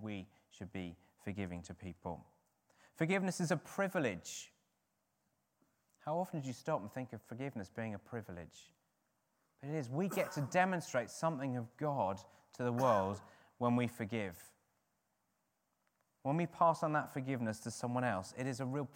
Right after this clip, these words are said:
privilege, a calling, a high calling that God gives us to be caught up in divine things. It's powerful. You know, as J. John's article there, what a thing. If we really grasp it, it would restructure our nation. It would restructure the world.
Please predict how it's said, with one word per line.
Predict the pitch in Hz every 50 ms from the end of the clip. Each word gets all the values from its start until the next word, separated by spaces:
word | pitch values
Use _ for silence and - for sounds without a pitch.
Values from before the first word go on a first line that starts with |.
| - -
privilege, | - 180 180 156 - 123 104 98 - -
a | -
calling, | - - - - 180 180 196 185 160 107 104 113 120
a | 113
high | - - 165 170 175 170
calling | 165 - - 185 180 165 131 110 113
that | 110 107 107 -
God | 151 139 135 131 123 - - - - - _ _ -
gives | - 139 131 117 -
us | 113 104 92 - - - - - - - _ _ _ _ _ _ _ _ _ -
to | - -
be | 139
caught | - - - - 175 170 -
up | - 156 147 117 - - - - - - - _ _ _ _ _ _ _ _ -
in | 131 139 135
divine | 117 123 107 127 120 117 113 107 104
things. | - - 104 92 90 90 90 - - - _ _ _ _ _ _ _ _ _ _ _ _ _ _ _ _ _ _ _ _ -
It's | 151 165 - -
powerful. | - - - 147 147 151 151 135 123 - 131 104 87 85 - - - _ _ _ _ _ _ _ _ _ _ _ _ -
You | 123 123
know, | 127
as | 127 117
J. | - - 151 147 151
John's | 131 - 143 135 127 139
article | 135 131 127 - - - 127 120
there, | 135 135 127 113 107 117 123
what | 143 156 165 165
a | 156 135
thing. | - - - 160 151 127 110 95 87 87 - _ _ _ _ _ _ _ -
If | - 131 -
we | - 170
really | 160 143 151 170 175 175 165 156 151
grasp | 131 151 135 139 139 131 - - - 131
it, | 120
it | 127 123
would | 117 120 120
restructure | 123 127 147 151 127 - - - 151 139 - - - 110
our | 107 113 113
nation. | 120 117 113 98 104
It | 107
would | 95 107 113
restructure | 131 143 131 - - - - - - - 110
the | 107 104
world. | 101 107 110 104 92 90 87